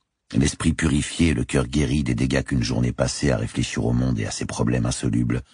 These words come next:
avait pu occasionner. Si nos filles et ma belle-mère étaient nos points d'ancrage à la Maison Blanche, d'autres nous ont aidés, Michel et moi,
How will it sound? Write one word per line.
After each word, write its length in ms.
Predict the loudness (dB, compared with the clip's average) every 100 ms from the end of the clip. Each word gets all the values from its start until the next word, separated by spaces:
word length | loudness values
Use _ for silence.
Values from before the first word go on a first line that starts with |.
| _ _ -2
avait 240 | 0 0
pu 160 | 0 -2
occasionner. 640 | 0 -2 -2 -4 -6 -10 _ _ _ _ _ _ _ _ _ _ _ _ _ _ _ _ -2
Si 140 | 2
nos 120 | 2
filles 200 | 2 2
et 60 | 4
ma 120 | 4
belle-mère 380 | 2 2 2 2
étaient 180 | 0 0
nos 120 | 0
points 200 | 0 0
d'ancrage 460 | 0 2 2 2
à 40 | 0
la 100 | 0
Maison 240 | 0 0
Blanche, 420 | 2 2 0 -4 -12 _ _ _ 2
d'autres 360 | 4 4 2
nous 200 | 2 2
ont 120 | 2
aidés, 260 | 2 2 0
Michel 340 | 0 0 0
et 60 | 2
moi, 300 | 2 2